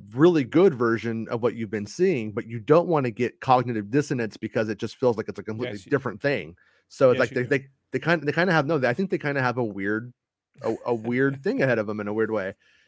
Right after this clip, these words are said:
Speaker 2: Yeah.
Speaker 1: Because it has to look, it has to look movie quality. It can't look like Disney Plus.
Speaker 2: Yeah, and
Speaker 1: You
Speaker 2: there's some
Speaker 1: know?
Speaker 2: shots in here that look like Disney Plus. It, it's, it, this is a cool trailer. I'm just gonna let y'all know. I think it's a cool trailer.
Speaker 1: Oh, yeah, this is
Speaker 2: But there's
Speaker 1: Disney Plus.
Speaker 2: Disney
Speaker 1: <laughs>
Speaker 2: Like, there's one shot in particular,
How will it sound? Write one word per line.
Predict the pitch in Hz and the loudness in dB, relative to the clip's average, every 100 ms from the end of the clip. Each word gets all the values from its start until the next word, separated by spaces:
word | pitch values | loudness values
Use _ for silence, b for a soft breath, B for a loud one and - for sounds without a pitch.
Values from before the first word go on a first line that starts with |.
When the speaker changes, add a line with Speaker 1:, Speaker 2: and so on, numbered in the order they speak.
| _ | _
Speaker 2:
Yeah. | - | -10
Speaker 1:
Because | 139 151 | -2 4
it | 147 | 8
has | 160 160 | 6 6
to | |
look, | 175 151 | 4 4
it | 135 | 4
has | 143 143 | 4 4
to | 156 | 2
look | 139 135 120 | -2 -4 -14
movie | 151 156 131 | -6 -4 -2
quality. | 180 214 135 104 98 _ _ _ _ _ _ _ _ _ _ | -2 0 0 -2 -10 _ _ _ _ _ _ _ _ _ _
It | 139 | -6
can't | 165 160 | -2 -2
look | 143 185 196 | 0 0 2
like | 127 117 123 - | 0 0 -2 -10
Disney | 120 131 151 | -6 -4 -4
Plus. | 156 233 78 - - _ _ _ _ _ _ _ _ _ | -4 -6 -6 -18 -20 _ _ _ _ _ _ _ _ _
Speaker 2:
Yeah, | 135 127 | -12 -6
and | |
Speaker 1:
You | 170 190 | 0 2
Speaker 2:
there's | 214 | 2
some | 262 | 0
Speaker 1:
know? | |
Speaker 2:
shots | 196 151 139 156 | 0 2 4 2
in | 190 | -2
here | 175 196 | -4 -2
that | 165 123 | -2 -4
look | 123 117 | -6 -8
like | 113 | -10
Disney | 113 107 113 | -12 -14 -18
Plus. | - 151 139 - | -18 -20 -20 -14
It, | 147 | -12
it's, | 113 156 - | -10 -14 -12
it, | 208 - | -12 -6
this | 220 233 | -6 -6
is | 233 | -6
a | 190 | -6
cool | 190 175 | -4 -6
trailer. | - 135 110 | -4 -4 -4
I'm | 120 | -6
just | 131 | -6
gonna | 156 | -4
let | 156 | -2
y'all | 156 151 | -2 -2
know. | 139 127 | -2 -2
I | 123 | -2
think | 131 | -2
it's | 123 | -6
a | |
cool | 135 | -10
trailer. | 131 127 165 | -10 0 4
Speaker 1:
Oh, | |
yeah, | 151 151 95 | 6 4 6
this | 170 190 | 4 8
is | 147 | 6
Speaker 2:
But | |
there's | 131 160 156 | 6 2 2
Speaker 1:
Disney | 113 156 151 | 0 0 -2
Plus. | - 220 | 0 8
Speaker 2:
Disney | 226 156 | 8 8
Speaker 1:
<laughs> | |
Speaker 2:
Like, | 160 185 190 | 4 4 6
there's | 202 | 2
one | 170 202 226 | 4 2 4
shot | 254 208 | 4 4
in | |
particular, | 175 190 214 165 | 2 -4 -4 -4